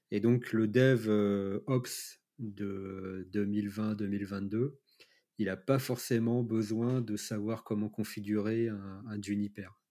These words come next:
Il a besoin de savoir comment exprimer la config réseau dont va avoir besoin son appli, euh, au format Kubernetes. Mais après, c'est Kubernetes qui va piloter la config du, du Juniper derrière.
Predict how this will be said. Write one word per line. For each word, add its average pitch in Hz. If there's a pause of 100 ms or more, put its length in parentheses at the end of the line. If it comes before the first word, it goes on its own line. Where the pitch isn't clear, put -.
(1000)
Il 104
a 98
besoin 117
de 117
savoir 107
comment 113
exprimer 120 (240)
la 107
config 110
réseau 110
dont 101
va 101
avoir 101
besoin 104
son 98
appli, 101
euh, 98
au 104
format 98
Kubernetes. 101 (480)
Mais 104
après, 101
c'est 120
Kubernetes 110
qui 107
va 90
piloter 98
la 98
config 104
du, 95
du 95
Juniper 92
derrière. 92